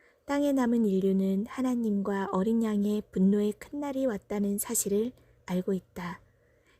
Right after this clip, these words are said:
그들의 진노의 날이 이르렀으니 누가 견디어낼 수 있겠느냐.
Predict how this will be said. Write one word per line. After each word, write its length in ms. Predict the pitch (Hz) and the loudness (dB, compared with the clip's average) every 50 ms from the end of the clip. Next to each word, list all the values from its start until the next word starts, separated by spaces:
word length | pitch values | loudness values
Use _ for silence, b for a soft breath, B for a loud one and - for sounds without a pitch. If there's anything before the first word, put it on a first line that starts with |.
| b | b
그들의 420 | - - 202 - 214 214 208 208 208 | 2 2 4 6 6 6 6 4 2
진노의 600 | - - 220 214 226 240 254 254 254 247 247 233 | 2 2 2 2 4 4 2 2 2 0 0 0
날이 260 | 208 185 180 190 190 | -2 -4 -2 -2 -2
이르렀으니 880 | - 190 196 - 202 196 190 185 - - - 196 185 180 180 180 180 b b b b b b b | 0 0 2 2 2 2 2 0 -2 -2 0 0 -2 -2 -2 -4 -4 b b b b b b b
누가 340 | - 202 196 196 214 214 214 | 2 2 2 4 2 -2 -2
견디어낼 640 | 208 - - 190 180 190 196 208 220 220 214 208 190 180 | -4 -4 -2 0 0 2 4 2 2 2 2 0 0 -2
수 220 | - - - 185 | -2 -4 -4 -4
있겠느냐. 720 | 185 - _ - 208 196 190 185 180 180 175 175 175 175 | -6 -8 _ -4 -2 0 0 0 -2 -2 -4 -4 -6 -8